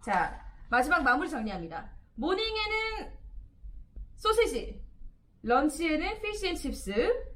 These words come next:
그리고 저녁에는 라자냐 되겠고요. 그리고 캐비넷을 열면 있는 시라즈 와인은 안 먹도록 하겠습니다. 지금까지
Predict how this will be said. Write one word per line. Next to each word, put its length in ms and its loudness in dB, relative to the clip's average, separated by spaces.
그리고 160 0
저녁에는 680 2
라자냐 600 2
되겠고요. 760 -2
그리고 480 2
캐비넷을 920 2
열면 380 6
있는 260 0
시라즈 680 0
와인은 540 2
안 180 2
먹도록 320 -2
하겠습니다. 1400 0
지금까지 760 0